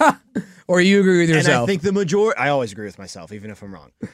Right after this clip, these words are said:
Speaker 2: The majority of people out there listening, I think, agrees with us.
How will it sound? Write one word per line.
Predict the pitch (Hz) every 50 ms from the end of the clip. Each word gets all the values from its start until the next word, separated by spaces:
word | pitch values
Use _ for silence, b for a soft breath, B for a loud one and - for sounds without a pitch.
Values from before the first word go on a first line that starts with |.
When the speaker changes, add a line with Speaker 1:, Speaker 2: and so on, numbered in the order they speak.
| _ _ _ -
Speaker 2:
The | 143 175
majority | 175 175 165 151 123 113 160 180 208 220 226 220 220 226
of | 208 -
people | 202 208 190 185
out | 202 196 196 180
there | 196 196
listening, | 190 190 190 - 180 165 151 147
I | 135 123
think, | - 147 131
agrees | 127 117 117 127 127 107 104
with | 95 -
us. | 90 80 - - -